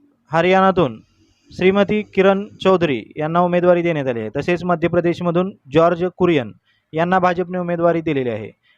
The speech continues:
अशा प्रकारे भाजपने देशातील राज्यसभा उमेदवार आपले जाहीर केलेले असून, महाराष्ट्रातून त्यांनी अनेक दिग्गज नेत्यांच्या नावाला धक्का देत धैर्यशील पाटील यांना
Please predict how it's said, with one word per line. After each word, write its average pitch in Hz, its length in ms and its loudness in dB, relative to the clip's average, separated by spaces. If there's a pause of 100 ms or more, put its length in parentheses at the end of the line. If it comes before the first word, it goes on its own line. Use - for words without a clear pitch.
(100)
अशा 156 260 0
प्रकारे 190 360 2
भाजपने 175 560 -2 (120)
देशातील 170 460 -2
राज्यसभा 170 440 0
उमेदवार 160 460 0
आपले 151 260 -2
जाहीर 151 280 0
केलेले 143 240 -2
असून, 139 320 -2 (520)
महाराष्ट्रातून 196 680 2
त्यांनी 196 320 -2 (100)
अनेक 175 300 -2
दिग्गज 175 280 0
नेत्यांच्या 170 440 -2
नावाला 156 340 2
धक्का 151 300 -4
देत 160 180 -2 (680)
धैर्यशील 180 420 0
पाटील 185 300 -2
यांना 165 300 -4